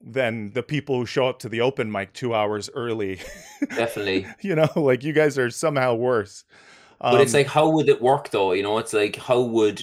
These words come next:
Speaker 2: 'cause you're pu-, you're, you're inherently punching down as well. It's like, why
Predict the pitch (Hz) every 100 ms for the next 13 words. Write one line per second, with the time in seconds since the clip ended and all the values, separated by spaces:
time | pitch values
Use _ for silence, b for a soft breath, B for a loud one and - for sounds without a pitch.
0 | - 117 117 110 139 117 120 117 104 117
1 | 113 113 127 135 127 - 104 - 131 127
2 | - 98 95 117 120 117 95 90 107 98
3 | 92 113 101 113 110